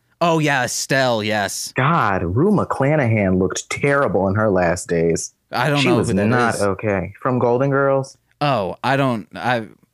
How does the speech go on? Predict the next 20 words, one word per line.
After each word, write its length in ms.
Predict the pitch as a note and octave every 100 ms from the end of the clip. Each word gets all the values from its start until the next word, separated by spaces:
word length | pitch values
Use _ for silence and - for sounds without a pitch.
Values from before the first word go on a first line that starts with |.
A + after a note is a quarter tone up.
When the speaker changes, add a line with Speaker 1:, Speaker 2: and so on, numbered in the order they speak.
| _
Speaker 1:
I've 140 | C#3 C3+
Speaker 2:
She 200 | - F3
Speaker 1:
seen 80 |
Speaker 2:
was, 100 | E3+ C#3
Speaker 1:
an 60 |
Speaker 2:
um, 140 | C#3 C3
Speaker 1:
episode, 480 | B2 B2 A#2 B2+
maybe. 400 | C3 C3 B2+ C3 - _
Speaker 2:
she 140 | - C#3+
was 120 | G#2+
Blanche. 680 | F2+ A2 A2 G#2 - - _
Speaker 1:
Blanche. 880 | A#2 A#2 C#3+ D3+ D3 A#2+ A2 - - - _ _ -
Speaker 2:
Blanche. 220 | A#2 C#3
Speaker 1:
Blanche 340 | D3 F#3+ F#3+ E3+
is 140 | C3
also 340 | C#3 D#3+ C#3
a 60 | G#2+
name. 420 | G2 G2+ G2+ G2+ - _
Speaker 2:
Yeah, 240 | A2+ A2+ G2+
Blanche. 680 | G2 G#2+ G#2+ G#2 - -